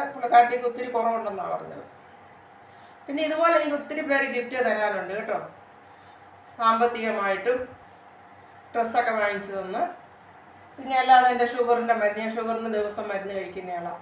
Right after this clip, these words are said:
എൻ്റെ ഇൻസുലിൻ വാങ്ങിച്ചു തരിക, എനിക്ക് ഷുഗറിന് ഗുളിക കഴിക്കുന്നുണ്ട്, അത് വാങ്ങിച്ചു തരിക. പിന്നെ എല്ലാ തരത്തിലും, എല്ലാ, എല്ലാ വിധത്തിലും ഒരു സഹായം എനിക്കുണ്ട്, ഇല്ലെന്ന് പറയാൻ പറ്റത്തില്ലല്ലോ.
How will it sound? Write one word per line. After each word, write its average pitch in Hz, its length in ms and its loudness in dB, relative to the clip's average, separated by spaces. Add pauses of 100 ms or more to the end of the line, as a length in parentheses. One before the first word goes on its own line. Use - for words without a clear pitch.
എൻ്റെ 202 200 -8
ഇൻസുലിൻ 202 400 -8
വാങ്ങിച്ചു 185 300 -12
തരിക, 180 180 -8 (600)
എനിക്ക് 214 280 -8
ഷുഗറിന് 208 480 -2
ഗുളിക 208 300 -2
കഴിക്കുന്നുണ്ട്, 185 480 -6
അത് 196 140 -8
വാങ്ങിച്ചു 180 340 -8
തരിക. 170 200 -8 (1080)
പിന്നെ 320 240 -2
എല്ലാ 330 240 4
തരത്തിലും, 240 420 0 (120)
എല്ലാ, 262 260 0 (260)
എല്ലാ 254 220 2 (100)
വിധത്തിലും 247 500 -2
ഒരു 240 120 2 (460)
സഹായം 294 500 2 (760)
എനിക്കുണ്ട്, 208 420 -4 (880)
ഇല്ലെന്ന് 240 280 -2
പറയാൻ 208 240 0
പറ്റത്തില്ലല്ലോ. 180 580 -6